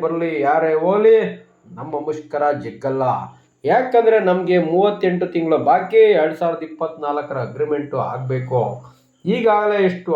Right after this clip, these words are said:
ಹಣವನ್ನು ನಾವು ಕಳ್ಕೊಂಡಿದೀವಿ, ನಮ್ಗೆ ಏನು ಗೊತ್ತಿಲ್ಲ ಅಂತ ಹೇಳ್ಬೇಡಿ. ಯಾಕೆಂದ್ರೆ ರಾತ್ರೋನ್ ರಾತ್ರಿ ನಿಮ್ಗಾದ್ರೆ ಮಂತ್ರಿಗಳಿಗೆ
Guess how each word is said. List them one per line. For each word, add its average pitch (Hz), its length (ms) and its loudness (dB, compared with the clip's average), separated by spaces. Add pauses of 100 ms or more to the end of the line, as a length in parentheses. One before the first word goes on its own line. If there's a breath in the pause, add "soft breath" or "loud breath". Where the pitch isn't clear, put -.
ಹಣವನ್ನು 180 500 0
ನಾವು 151 120 2 (100)
ಕಳ್ಕೊಂಡಿದೀವಿ, 185 680 2 (640)
ನಮ್ಗೆ 160 380 -2 (200)
ಏನು 151 140 0 (120)
ಗೊತ್ತಿಲ್ಲ 131 420 -4
ಅಂತ 117 220 -6
ಹೇಳ್ಬೇಡಿ. 123 420 0 (560 loud breath)
ಯಾಕೆಂದ್ರೆ 233 520 2
ರಾತ್ರೋನ್ 214 440 0
ರಾತ್ರಿ 196 240 -4 (100)
ನಿಮ್ಗಾದ್ರೆ 180 540 -2 (200)
ಮಂತ್ರಿಗಳಿಗೆ 160 600 -4